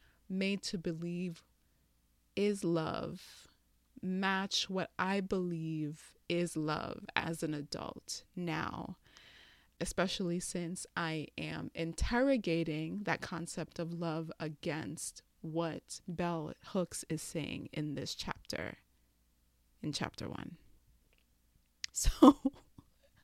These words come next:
so much, so much. Oh my God. And this is why I say, like,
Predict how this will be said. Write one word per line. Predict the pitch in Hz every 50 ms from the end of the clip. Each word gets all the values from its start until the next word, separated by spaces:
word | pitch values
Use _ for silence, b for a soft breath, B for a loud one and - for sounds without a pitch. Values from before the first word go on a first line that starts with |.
| _ -
so | - - - - 269 294 -
much, | - 202 180 180 175 190 - - - - _ _ B B B B B B B B
so | B - - - 294 330 339
much. | 285 247 240 233 202 - - - - - - _ _ b b b b b b b b b b b b b b
Oh | 214 247 262
my | 233 196 165
God. | 160 - 165 160 160 160 165 170 - - - - _ _ _ _ _ b b b b b b
And | b 196 214
this | 226 - -
is | 277 254
why | 262 240 220 208 196
I | 185 175 175
say, | - - - 185 175 175 170 165 170
like, | 165 165 165 165 165 160 -